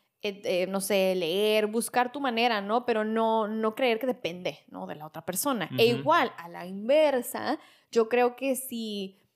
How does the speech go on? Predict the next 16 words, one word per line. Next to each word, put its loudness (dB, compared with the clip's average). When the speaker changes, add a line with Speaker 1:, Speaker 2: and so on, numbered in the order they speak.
Speaker 1:
la 4
otra 2
persona 0
es 0
la 0
que -8
está -8
teniendo -2
problemas -2
para -2
terminar -4
bien, -2
entre -6
comillas, -8
o -6
para -10